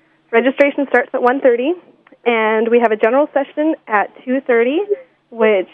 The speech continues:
is, I'm gonna be doing contextual. There's also gonna be talk about organic and paid search, uh, multilingual search, and affiliate marketing.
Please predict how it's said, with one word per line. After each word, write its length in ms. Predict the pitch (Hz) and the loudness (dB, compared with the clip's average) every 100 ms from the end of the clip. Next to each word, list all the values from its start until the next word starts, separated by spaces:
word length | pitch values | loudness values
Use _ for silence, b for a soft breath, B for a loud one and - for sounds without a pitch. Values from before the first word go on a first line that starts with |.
| - | 0
is, 500 | 220 214 208 202 208 _ _ _ _ _ | 2 2 2 0 -2 _ _ _ _ _
I'm 120 | 233 240 | -2 2
gonna 120 | 254 | 2
be 100 | 254 | 2
doing 200 | 254 240 | 2 2
contextual. 720 | 277 262 240 - 240 254 370 _ | -2 -2 -2 -2 -2 -2 -2 _
There's 280 | 233 214 208 | -4 -2 0
also 240 | 220 214 | 0 0
gonna 180 | 226 214 | -2 -2
be 160 | 208 208 | -2 -4
talk 300 | - 202 214 | -2 -2 0
about 240 | 214 202 | 2 2
organic 500 | 208 208 202 196 220 | 0 -2 -2 -2 -4
and 140 | 240 | -4
paid 240 | 226 214 220 - | -2 -4 -4 -2
search, 220 | 262 302 _ _ _ _ _ _ - | -2 -2 _ _ _ _ _ _ -6
uh, 240 | 208 196 | 0 0
multilingual 1160 | 208 233 - 262 254 254 233 240 254 285 294 311 _ | 2 0 0 -2 -2 -2 0 0 2 2 2 -2 _
search, 260 | 339 349 - _ _ _ _ _ - | -4 -4 -8 _ _ _ _ _ -4
and 240 | 226 226 | -2 0
affiliate 340 | 226 214 220 | 0 2 2
marketing. 400 | 240 349 294 165 | 0 -2 -2 -2